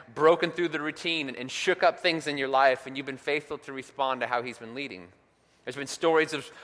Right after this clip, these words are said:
small groups looking to invest in and mentor newer believers, stories of, of groups showing incredible generosity to members in their midst and, and partners together in the, sharing the gospel. Uh, it's, it's really encouraging, and we're coming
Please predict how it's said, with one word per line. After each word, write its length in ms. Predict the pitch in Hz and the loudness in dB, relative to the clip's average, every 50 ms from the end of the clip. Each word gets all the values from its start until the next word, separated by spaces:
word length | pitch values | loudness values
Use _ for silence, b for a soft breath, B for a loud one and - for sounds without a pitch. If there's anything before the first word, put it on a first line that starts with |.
| B B | B B
small 440 | B - - 170 170 156 156 160 165 | B -12 -4 4 8 10 10 10 8
groups 260 | 160 156 147 - - | 6 4 -2 -2 -2
looking 280 | 156 147 - 156 143 139 | -4 -2 -2 -4 -4 -2
to 80 | 151 | -2
invest 420 | 143 135 131 139 143 143 139 - - | -2 0 2 2 2 2 2 -2 -6
in 140 | 143 135 | -6 -6
and 120 | 123 123 127 | -6 -6 -6
mentor 480 | 135 139 147 - - 147 127 120 110 - B B B B B | -6 -6 -6 -6 -4 -2 0 0 -2 -2 B B B B B
newer 240 | 135 143 143 151 147 | -4 0 0 0 0
believers, 560 | 135 139 143 143 143 143 135 127 117 113 - | 0 -2 -2 -2 0 0 -2 -4 -6 -6 -8
stories 380 | - - - 147 143 143 131 139 | -6 -2 0 0 0 0 -2 -4
of, 140 | 123 - - B B B | -8 -10 -12 B B B
of 140 | 143 135 131 | -2 -2 0
groups 220 | - 151 147 135 - | 0 0 0 0 0
showing 320 | - - 151 143 135 131 | 0 0 0 0 0 -2
incredible 580 | 127 131 - - 151 147 151 147 147 139 131 - B B B | -4 -4 0 2 4 4 4 2 0 -2 -4 -4 B B B
generosity 580 | B 160 156 151 135 135 143 147 139 - - 139 | B 0 0 2 4 6 6 6 4 2 -2 -6
to 80 | 135 | -6
members 380 | 127 131 139 143 139 135 127 131 | -4 -4 -4 -4 -4 -6 -6 -6
in 100 | 139 135 | -6 -6
their 100 | 131 123 | -6 -6
midst 360 | 131 147 143 135 135 - - | -4 -2 -4 -4 -4 -6 -12
and, 100 | 127 120 - | -14 -12 -12
and 160 | 123 123 - | -12 -10 2
partners 520 | - 156 143 143 143 147 139 135 - - | 6 6 6 6 4 0 -6 -6 -8 -10
together 440 | - 143 127 139 139 135 131 127 123 | -12 -6 0 2 2 4 4 2 0
in 120 | 123 123 | -2 -4
the, 120 | 120 117 110 - | -8 -10 -10 -6
sharing 240 | - 147 143 135 | -2 -2 -2 -2
the 80 | 123 120 | -2 0
gospel. 560 | - 131 127 139 135 - - - 107 92 98 - _ _ b b b b b b b b b b b _ - | 2 4 4 4 2 0 -4 -14 -14 -14 -16 -16 _ _ b b b b b b b b b b b _ -10
Uh, 60 | 98 | -8
it's, 180 | 95 113 123 156 | -8 -8 -8 -8
it's 220 | 143 - - 135 | -10 -10 -12 -14
really 460 | 120 117 135 156 180 196 185 175 160 | -16 -10 -4 0 2 2 2 2 0
encouraging, 520 | 151 143 - 147 131 127 123 - 123 113 117 | -2 -2 0 0 0 0 -2 -4 -8 -8 -8
and 100 | 117 120 | -6 -4
we're 100 | 117 113 | -6 -2
coming 360 | - 165 160 165 156 147 | 2 2 2 2 0 -2